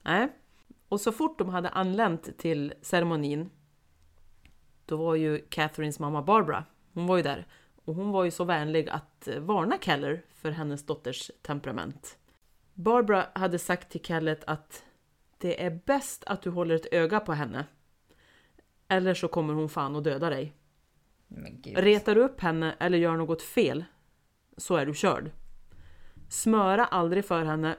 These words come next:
Speaker 1: för då kommer hon att döda dig. Catherine måste ha en skruvlös.
Speaker 2: Ja, det var hennes mamma som sa det.
Speaker 1: Jajamän. Befogat, måste jag dock säga. Men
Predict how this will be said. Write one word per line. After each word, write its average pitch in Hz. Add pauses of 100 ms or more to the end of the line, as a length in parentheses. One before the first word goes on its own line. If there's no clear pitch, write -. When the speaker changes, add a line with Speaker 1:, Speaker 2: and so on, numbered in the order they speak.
(120)
Speaker 1:
för -
då 190
kommer 160
hon 151
att 151
döda 147
dig. 143 (680)
Catherine 170
måste 180
ha 143
en 135
skruvlös. 147 (440)
Speaker 2:
Ja, 202
det 202
var 190
hennes 165
mamma 156
som 160
sa -
det. -
Speaker 1:
Jajamän. 151 (420)
Befogat, 175
måste 165
jag 156
dock 147
säga. 147 (220)
Men 147